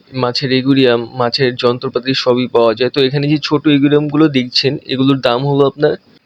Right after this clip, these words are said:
সবচেয়ে ছোট যেটা একদম পিচ্চি, সেটাই এখন এখানে। এই যে পিচ্চিগুলো কিন্তু দেড়শো টাকা করে, একদম ছোট বলের মতন যেগুলো, এগুলো দেড়শো টাকা করে। আর এই বড় সাইজের যেগুলো দেখছেন, এগুলো পাঁচ হাজার টাকা করে, যেটা বড় সাইজ।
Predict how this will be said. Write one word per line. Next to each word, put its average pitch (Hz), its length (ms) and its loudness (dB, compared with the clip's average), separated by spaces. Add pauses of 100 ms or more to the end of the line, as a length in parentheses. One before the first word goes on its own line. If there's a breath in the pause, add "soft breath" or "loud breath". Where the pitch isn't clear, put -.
সবচেয়ে 170 540 0
ছোট 202 320 2
যেটা 160 320 2
একদম 143 260 0
পিচ্চি, 156 440 0
সেটাই 139 420 2 (120)
এখন 139 300 0
এখানে। 135 300 2
এই 175 160 4
যে 151 140 2 (160)
পিচ্চিগুলো 175 460 2
কিন্তু 170 180 2
দেড়শো 143 320 0
টাকা 131 220 2
করে, 123 240 2
একদম 139 420 -2
ছোট 143 240 -2
বলের 127 420 2
মতন 139 300 0
যেগুলো, 131 500 -2
এগুলো 131 280 -2
দেড়শো 127 320 -2
টাকা 135 180 0
করে। 147 240 0 (420 loud breath)
আর 120 220 -2
এই 123 380 -2
বড় 131 240 2
সাইজের 165 260 0
যেগুলো 156 340 2
দেখছেন, 151 360 0
এগুলো 139 260 2
পাঁচ 135 220 -2
হাজার 135 260 -2
টাকা 113 180 2
করে, 110 240 -2 (140)
যেটা 123 180 -2
বড় 117 340 0
সাইজ। 110 300 -2